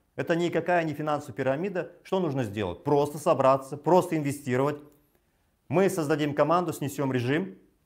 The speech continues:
и вы получите свои деньги. Не говоря о том, что у нас страна мгновенно изменится. Мы такие страны, как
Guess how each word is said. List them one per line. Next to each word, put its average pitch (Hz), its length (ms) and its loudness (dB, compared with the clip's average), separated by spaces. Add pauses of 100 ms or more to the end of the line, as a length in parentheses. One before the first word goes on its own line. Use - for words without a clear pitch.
(340)
и 110 80 -6
вы 143 120 -2
получите 143 380 0
свои 147 240 -6
деньги. 156 420 -6 (460)
Не 123 140 -6
говоря 170 280 4
о 151 40 2
том, 190 220 -4
что 151 460 -4 (320)
у 135 60 -6
нас 143 160 0
страна 156 380 2
мгновенно 135 560 0
изменится. 113 600 -4 (480)
Мы 160 440 -2 (200)
такие 151 300 0
страны, 151 440 0
как - 440 0